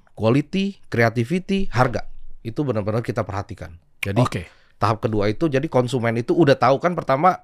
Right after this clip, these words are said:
Speaker 1: kenalin dulu nih, ada Mills di produk olahraga nih.
Speaker 2: Iya.
Speaker 1: Kan kita udah di P S S I, eh, sampai sekarang tiga tahun.
Speaker 2: Iya.
Speaker 1: Walaupun kepotong covid dua tahun ya.
Speaker 2: Iya.
Speaker 1: <laughs> Berarti kan, a-, efektif setahun lebih.
Speaker 2: Heeh.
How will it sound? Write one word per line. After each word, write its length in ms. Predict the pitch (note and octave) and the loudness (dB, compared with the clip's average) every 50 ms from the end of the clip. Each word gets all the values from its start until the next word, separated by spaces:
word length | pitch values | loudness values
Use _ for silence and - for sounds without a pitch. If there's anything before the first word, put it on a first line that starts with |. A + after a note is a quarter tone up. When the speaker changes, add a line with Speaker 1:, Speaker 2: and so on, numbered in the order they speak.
| - - - _ | -14 -20 -14 _
Speaker 1:
kenalin 320 | - A2 A#2 A#2 A#2 B2 | -4 0 0 0 2 2
dulu 240 | B2 B2 B2+ D3 D#3+ | 0 2 2 2 4
nih, 160 | F3+ D#3+ A2 - - - - - - - | 2 2 2 -2 -10 -20 -20 -20 -20 -16
ada 240 | - - G#2+ A2 A2 | -10 -6 -4 -2 -2
Mills 480 | A#2 C3 C#3 D3+ D#3 D#3 D3 - - | 0 2 4 6 6 4 4 0 -2
di 80 | - A2+ | -6 -6
produk 320 | - G#2+ G#2+ G#2 A#2+ A2+ | -2 -2 0 0 0 0
olahraga 480 | A2+ A2+ A2+ A2 A2+ A#2 A2 B2+ C#3+ C#3 | 2 2 2 4 4 4 6 6 4 6
nih. 240 | D3 D#3 D3 A2 - | 4 2 2 0 -2
Speaker 2:
Iya. 360 | - - A2 A2 G#2+ G2 F2+ - - | -6 -6 -4 -4 -4 -4 -6 -8 -8
Speaker 1:
Kan 160 | _ G2 G2+ | _ -8 -6
kita 240 | G#2 A2 F#2+ - A2+ | -4 -4 -2 0 0
udah 400 | A2+ G2+ G#2 G2+ G2+ F#2+ F#2+ F#2+ | 2 2 2 2 4 2 2 0
di 240 | F2+ F#2+ F#2+ F#2+ F2+ | -2 -4 -4 -4 -4
P 60 | - | -4
S 180 | G2 F#2+ G2 G2+ | -6 -6 -4 -6
S 100 | F#2 - - | -8 -8 -8
I, 180 | A2 A#2+ A2+ - - _ _ - - | -8 -8 -8 -8 -14 _ _ -14 -6
eh, 300 | F#2+ F#2+ F#2 F2+ F2+ F2 E2+ F2 E2 - - - - | -4 -2 -2 0 -2 -2 -6 -8 -12 -16 -20 -20 -8
sampai 260 | - G2+ F#2+ F#2+ G#2 | -6 -4 -2 -2 -2
sekarang 240 | F#2 - G2 F#2+ A2 | -2 0 -2 -2 -2
tiga 200 | G#2+ G2 F#2 F#2 | -2 -4 -6 -6
tahun. 360 | - F#2 F2 F#2 A2+ C3+ D3+ - - - | -6 -6 -6 -6 -6 -8 -10 -14 -16 -8
Speaker 2:
Iya. 240 | - A#2+ - - - _ _ _ _ _ _ _ _ _ _ _ | -4 -2 -2 -2 -4 _ _ _ _ _ _ _ _ _ _ _
Speaker 1:
Walaupun 400 | - B2 A2+ B2+ C3+ B2+ D#3+ D3 | 2 4 6 6 6 4 0 -2
kepotong 320 | C#3+ B2+ C#3 C3 C3 B2+ | 0 0 0 0 0 0
covid 220 | A#2+ C3 B2+ D#3 C3 | 0 0 0 0 0
dua 100 | A#2+ B2+ | 0 0
tahun 320 | A2+ A2+ A2+ B2 C3+ A#2+ G#2+ | 2 2 2 2 2 2 0
ya. 80 | A2 - | -2 -2
Speaker 2:
Iya. 240 | A2+ F#2+ D3+ A2+ F2 D#2+ - - - A#2+ - - - - | 2 4 4 4 4 2 -4 -6 -8 -10 -10 -10 -16 -18
Speaker 1:
<laughs> 440 | - - - - - - - - - | -18 -18 -16 -16 -18 -18 -16 -4 -2
Berarti 180 | G#2 A2 - | -2 -2 0
kan, 240 | A#2 C#3+ D3+ D3+ - - - | 0 0 0 0 -4 -6 -6
a-, 200 | G2+ G2+ - G#2+ | -6 -2 0 0
efektif 320 | G#2+ - A#2+ A#2 B2 B2+ | 0 0 -2 -4 -4 -8
setahun 320 | - - - G#2 G#2+ G#2+ G#2 | -8 -4 -2 0 0 0 -2
lebih. 360 | G2+ F#2+ G2 A#2+ D3 D#3+ - | -4 -4 -4 -4 -4 -4 -4
Speaker 2:
Heeh. 280 | C3 G#2+ F2+ F#2 G#2+ | -6 -4 -4 -4 -6